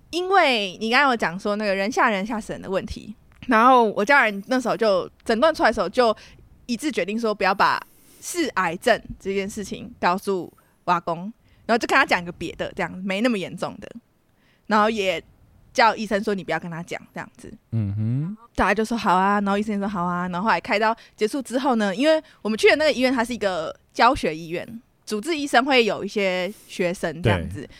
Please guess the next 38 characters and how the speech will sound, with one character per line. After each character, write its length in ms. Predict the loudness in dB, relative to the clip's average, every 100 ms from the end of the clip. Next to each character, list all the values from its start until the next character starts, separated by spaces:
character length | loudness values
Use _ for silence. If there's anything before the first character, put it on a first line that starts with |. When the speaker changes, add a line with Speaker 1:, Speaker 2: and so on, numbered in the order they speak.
| -14
Speaker 1:
然 100 | 0
后 80 | 0
他 160 | 2 0
们 100 | -2
可 120 | -4
能 160 | -6 0
会 160 | 2
用 340 | 4 2 -2 -14
他 140 | _ -4
们 160 | -4
一 20 | -4
些 300 | 0 0 -2
病 240 | -6 -6
例 140 | -6
做 380 | -2 0 2 0 -4 _ _
学 160 | -2 0
术 120 | 0
研 180 | -2 -2
究， 180 | -4 -4 -4
对， 160 | -4
但 120 | 2 2
是 80 | 4 0
因 100 | -2
为 60 | -2
做 140 | 4 2
学 180 | 2
术 140 | -4 -2
研 140 | -2
究 140 | -2 -4
这 80 |
是 140 | -4 -4
一 40 |
个 200 | -2 -4
私 240 | -4 -8 0
人 240 | 0 0
的 340 | -4 -6 -8 -14 _
隐 160 | -8 -6
私， 280 | -2 0